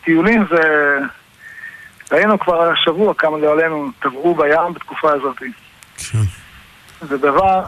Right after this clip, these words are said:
Speaker 1: זה תקופה מסוכנת. צריך זהירות, זה לא אומר שאסור לטייל בכלל, אבל צריך תוספת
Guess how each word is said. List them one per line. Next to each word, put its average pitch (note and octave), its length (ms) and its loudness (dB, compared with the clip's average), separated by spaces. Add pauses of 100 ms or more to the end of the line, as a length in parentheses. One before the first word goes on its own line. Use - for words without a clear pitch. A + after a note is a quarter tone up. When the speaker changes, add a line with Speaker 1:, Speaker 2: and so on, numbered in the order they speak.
(200)
Speaker 1:
זה D3 80 -12 (100)
תקופה F3+ 600 2 (600)
מסוכנת. D3 480 -2 (1120)
צריך E3 240 2
זהירות, D3+ 520 2 (580)
זה C3+ 80 -4
לא D#3+ 140 2
אומר G3+ 160 0
שאסור - 460 -2
לטייל D#3+ 220 0
בכלל, C#3+ 440 0 (300)
אבל C3 220 -6 (380)
צריך - 280 0 (1400)
תוספת - 420 0